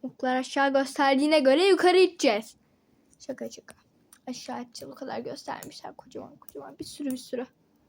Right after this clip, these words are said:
Ya aşağı da itilse iteceğiz yani.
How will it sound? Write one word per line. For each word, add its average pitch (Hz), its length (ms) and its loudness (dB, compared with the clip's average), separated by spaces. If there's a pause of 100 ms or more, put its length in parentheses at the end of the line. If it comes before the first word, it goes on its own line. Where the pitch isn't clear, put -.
(680)
Ya - 120 -16
aşağı 269 480 -8
da 294 80 -2
itilse 254 560 -10
iteceğiz 233 600 -12
yani. - 380 -20